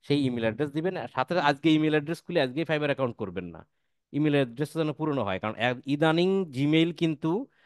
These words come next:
আজকে ক্রিয়েট করলে দেখা গেল দুদিন পরে ওটা কিন্তু ডিসেবল করে দেয়, ব্লক করে দেয়। কিন্তু Gmail কিন্তু এই কাম শুরু করছে already। সুতরাং একদম নতুন Gmail দিয়ে কেউ ক্রিয়েট করবেন না, আগে Gmail আছে সেটা দিয়ে ক্রিয়েট করবেন।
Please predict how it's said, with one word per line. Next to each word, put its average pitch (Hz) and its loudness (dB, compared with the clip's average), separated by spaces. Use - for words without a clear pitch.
আজকে 139 -2
ক্রিয়েট 156 0
করলে 165 2
দেখা 143 4
গেল 143 0
দুদিন 127 -2
পরে 127 2
ওটা 113 0
কিন্তু 113 -8
ডিসেবল 131 2
করে 117 -2
দেয়, 110 2
ব্লক 107 -2
করে 104 -4
দেয়। 95 -4
কিন্তু 90 -16
Gmail 113 -10
কিন্তু 123 -6
এই 113 0
কাম 117 -6
শুরু 180 -4
করছে 151 -2
already। 87 -10
সুতরাং 156 0
একদম 127 0
নতুন 123 -4
Gmail 107 -6
দিয়ে 104 -2
কেউ 113 -6
ক্রিয়েট 104 -6
করবেন 95 -14
না, 90 -20
আগে 107 -8
Gmail 127 -4
আছে 156 -4
সেটা 113 -6
দিয়ে 90 -6
ক্রিয়েট 87 -10
করবেন। 85 -18